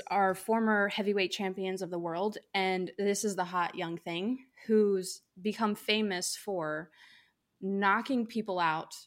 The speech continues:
early on, like, one or two rounds, he just knocks people down.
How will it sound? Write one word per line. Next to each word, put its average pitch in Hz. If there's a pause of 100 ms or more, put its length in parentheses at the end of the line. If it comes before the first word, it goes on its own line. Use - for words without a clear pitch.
(140)
early 196
on, 165
like, 170
one 214
or 202
two 208
rounds, 185
he 208
just 196
knocks 185
people 180
down. 160